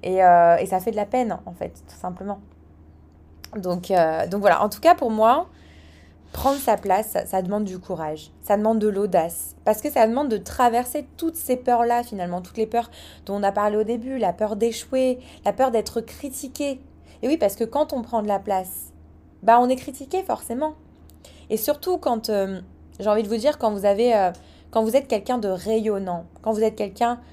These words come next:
avec une aura qui brille quelque part, et ça, et ça se sent, ça se voit, il y a des personnes, elles vont rentrer dans une pièce et on va les voir, on va les sentir, ça va être comme ça, voilà. Et bah ça, typiquement, c'est le genre de choses qui peut réveiller les personnes qui, justement,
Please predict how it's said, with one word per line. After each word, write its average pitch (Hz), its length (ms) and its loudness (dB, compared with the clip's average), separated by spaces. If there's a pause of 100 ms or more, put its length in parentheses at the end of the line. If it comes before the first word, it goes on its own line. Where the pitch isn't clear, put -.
(140)
avec 208 300 0
une 214 140 -2
aura 214 480 2 (340)
qui - 140 -10
brille 214 400 -2
quelque 185 240 -8
part, 190 180 0
et 208 60 -2
ça, 226 240 2
et - 20 -10
ça 233 180 2
se 226 200 -2
sent, 233 260 -4
ça 214 160 -4
se 202 140 -8
voit, 220 120 2
il 220 60 0
y - 20 2
a 196 40 -2
des 220 100 -2
personnes, 202 540 -4 (320)
elles 202 100 0
vont 233 220 2
rentrer 247 600 0 (260)
dans 202 100 -4
une 190 160 -6
pièce 196 480 -4
et 196 80 -4
on 202 100 0
va 202 120 0
les 202 120 -2
voir, 160 400 -6
on 185 80 -10
va 185 80 2
les 190 100 -4
sentir, 180 500 -10
ça 185 120 -4
va 180 60 0
être 180 80 -6
comme 175 180 -8
ça, - 200 -10 (200)
voilà. 165 240 -4 (540)
Et 196 40 -14
bah 190 140 -2
ça, 233 520 2
typiquement, 226 580 0
c'est 233 160 -6
le 180 60 -12
genre 202 160 0
de 190 100 -6
choses 240 260 -6
qui - 120 -20
peut 214 140 0
réveiller 226 560 2
les 233 80 0
personnes 220 380 -2
qui, 247 160 -8
justement, 202 460 -4